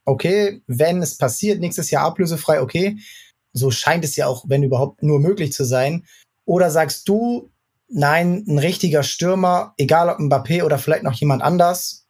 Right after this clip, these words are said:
Kolo Muani fällt mir jetzt nur zufällig ein, würde Real Madrid auch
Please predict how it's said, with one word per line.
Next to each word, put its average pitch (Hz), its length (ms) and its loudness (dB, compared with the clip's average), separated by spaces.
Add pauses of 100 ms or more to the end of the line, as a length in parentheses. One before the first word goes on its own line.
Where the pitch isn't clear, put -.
Kolo 123 220 0
Muani 131 420 2
fällt 160 240 -4
mir 147 80 0
jetzt 147 200 -2
nur 151 120 0
zufällig 156 540 -2
ein, 143 260 0 (420)
würde 156 440 0
Real 156 180 2
Madrid 156 380 -2
auch 147 320 0